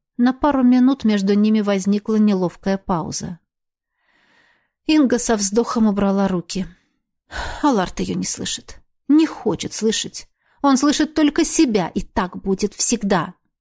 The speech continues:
Поджав губы, она слезла с него. «Я замерзла и хочу есть», пробормотала, подбирая с пола его форменную куртку из плотной ткани. Ее собственная одежда,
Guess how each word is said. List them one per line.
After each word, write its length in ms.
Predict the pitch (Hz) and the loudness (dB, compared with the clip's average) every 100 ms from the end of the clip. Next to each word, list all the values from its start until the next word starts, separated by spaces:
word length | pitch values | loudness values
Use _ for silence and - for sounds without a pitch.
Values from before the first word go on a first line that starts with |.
| _ _ _ _ _ _ _ _ - | _ _ _ _ _ _ _ _ -6
Поджав 480 | 247 220 226 220 202 | -4 -2 -2 -2 -2
губы, 380 | 202 226 190 180 | -2 -2 0 0
она 240 | 185 202 | 0 0
слезла 480 | - 226 214 180 165 | 0 0 0 -2 -8
с 140 | - | -4
него. 400 | 180 165 160 160 _ _ _ _ _ _ _ _ _ _ _ _ _ _ _ 262 | -2 -2 -6 -8 _ _ _ _ _ _ _ _ _ _ _ _ _ _ _ -2
«Я 140 | 247 | 0
замерзла 460 | 240 240 262 214 190 | 2 2 2 2 -2
и 60 | |
хочу 320 | 190 202 - | 0 -4 -2
есть», 480 | 226 190 - - - _ _ _ _ _ _ _ _ _ _ - | -4 -4 -8 -10 -16 _ _ _ _ _ _ _ _ _ _ -6
пробормотала, 840 | 196 185 202 202 202 - 226 202 | -4 -2 0 0 -2 -2 -2 -2
подбирая 600 | 190 190 185 196 214 208 196 | -2 -4 -2 -2 0 0 -2
с 100 | - | -6
пола 320 | - 233 196 | -2 0 0
его 320 | 185 190 202 | 0 -2 -4
форменную 600 | - 214 190 185 180 180 | -2 -2 0 0 0 -2
куртку 460 | - 220 - - 196 | -2 -6 -6 -2 -2
из 120 | - | -2
плотной 460 | - 190 175 190 185 | -4 -4 -2 -4 -6
ткани. 580 | - - 160 156 185 _ _ _ _ _ _ _ _ _ | -6 -4 -4 -4 -10 _ _ _ _ _ _ _ _ _
Ее 280 | 240 247 233 | 0 2 2
собственная 680 | - 277 - 196 180 175 175 | 0 -6 -4 -2 0 2 0
одежда, 480 | 180 185 170 170 | 0 0 -2 -6